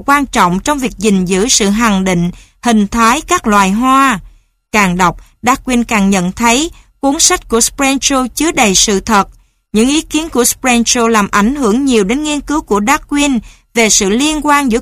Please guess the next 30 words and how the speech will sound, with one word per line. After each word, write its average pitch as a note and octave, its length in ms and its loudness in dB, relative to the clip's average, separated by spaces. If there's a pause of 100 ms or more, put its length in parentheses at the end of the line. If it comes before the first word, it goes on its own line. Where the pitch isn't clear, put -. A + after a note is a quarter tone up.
côn D4+ 220 0
trùng F#3 300 0
và F3+ 140 2
hoa, C4 480 2 (340)
đặc G#3 200 0 (100)
biệt G#3 280 0
là G3 340 0
hoa A3+ 180 2
lan. A#3 440 2 (560)
Spencer C#4+ 560 0 (100)
không D#4 220 0
chỉ A#3 160 -4
nhận G#3 260 0
xét E4 360 0
và A#3+ 100 0
mô C4 220 2
tả G#3+ 260 0 (100)
tuyệt A#3 200 0 (100)
vời G3+ 260 2
những A#3 220 0
đặc A3+ 220 -2
điểm G3+ 200 0
của A3+ 200 -2
hoa D4 440 2 (300)
có D4 120 2
liên C#4 280 0
quan B3 220 2
đến C4+ 160 -2
côn C4+ 300 -2
trùng, F#3 380 0